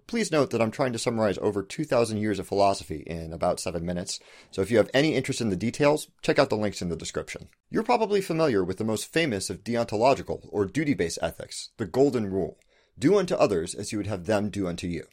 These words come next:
Deontological forms of ethics stress the rightness or wrongness of actions in and of themselves. It's not do unto others as you would have them do unto you, unless they're a jerk, or if it wouldn't make you late to fencing practice.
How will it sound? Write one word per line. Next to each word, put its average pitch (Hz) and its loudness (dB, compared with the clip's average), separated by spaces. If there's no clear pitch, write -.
Deontological 175 0
forms 127 0
of 104 -6
ethics - 0
stress - -2
the 131 -4
rightness 190 2
or 139 -2
wrongness 120 0
of 92 -4
actions 92 -2
in 139 -2
and 107 -2
of 98 2
themselves. - -4
It's - -6
not 151 0
do 139 2
unto 127 0
others 110 2
as 92 -6
you 104 -4
would 98 -4
have 92 -2
them 98 -2
do 92 -4
unto 87 -6
you, 127 2
unless 120 4
they're 90 2
a 80 -2
jerk, - -2
or 85 0
if 104 -2
it 92 0
wouldn't 110 0
make 101 -2
you 90 -4
late 95 0
to 87 -8
fencing - -4
practice. - -12